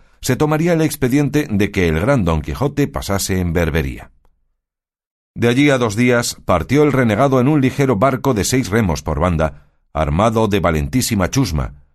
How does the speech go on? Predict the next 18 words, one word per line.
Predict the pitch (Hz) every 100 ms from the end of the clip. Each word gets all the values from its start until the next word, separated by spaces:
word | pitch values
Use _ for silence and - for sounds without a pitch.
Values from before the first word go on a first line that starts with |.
| _ _
y | 131
de | 117 107
allí | 117 135 78
a | 69
otros | 76 76 78 69 87
dos | 170 - -
se | - 110
partieron | 87 78 73 131 127 107
las | 80
galeras | 69 76 87 80 78
a |
levante, | 76 76 69 67 64 - _
habiendo | 82 92 135 127 131
pedido | 127 131 90 67
el | 65
general | 78 76 98 101
al | 87
visorrey | 101 - 104 92 76